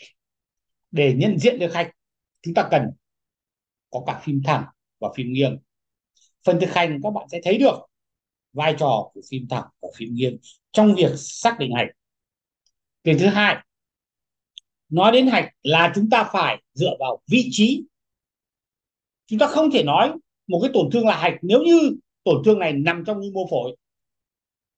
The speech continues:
Nếu đã nói đến hạch là lập tức tổn thương này phải nằm trong trung thất hoặc nằm trong khu vực rốn phổi.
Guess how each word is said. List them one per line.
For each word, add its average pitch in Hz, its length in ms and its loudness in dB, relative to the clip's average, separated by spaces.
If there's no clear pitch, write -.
Nếu 208 200 2
đã 302 100 0
nói 240 180 0
đến 262 120 -6
hạch 202 260 -6
là 160 240 -4
lập 190 220 -2
tức 330 140 -10
tổn 143 180 -10
thương 185 120 -10
này 143 260 -14
phải 147 180 -8
nằm 190 220 -4
trong 240 120 -6
trung 247 180 -10
thất 320 120 -4
hoặc 190 260 -4
nằm 170 280 -4
trong 185 160 -4
khu 170 140 -8
vực 139 140 -8
rốn 139 180 -2
phổi. 120 260 -6